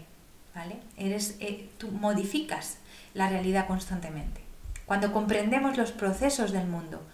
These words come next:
a través del alma eterna, esta acción produce una toma de conciencia de nuestra existencia eterna y nos hace vernos desde el futuro en el presente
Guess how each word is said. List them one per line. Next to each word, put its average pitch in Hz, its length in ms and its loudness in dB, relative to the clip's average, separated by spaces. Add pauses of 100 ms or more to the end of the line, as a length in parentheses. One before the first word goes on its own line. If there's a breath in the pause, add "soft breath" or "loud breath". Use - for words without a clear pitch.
(280 loud breath)
a 175 100 -2
través 180 300 0
del 240 160 6
alma 214 320 6
eterna, 247 560 2 (340 loud breath)
esta 233 240 2
acción 247 600 4 (220 loud breath)
produce 233 360 4
una 240 280 6
toma 269 260 8
de 185 120 4
conciencia 196 680 2
de 180 120 -4
nuestra 185 300 -2
existencia 247 640 0
eterna 269 500 2 (380 loud breath)
y 233 80 -4
nos 233 140 2
hace 254 220 2
vernos 254 360 6
desde 202 220 0
el 196 80 0
futuro 240 460 2
en 240 100 6
el 233 120 2
presente 240 680 -2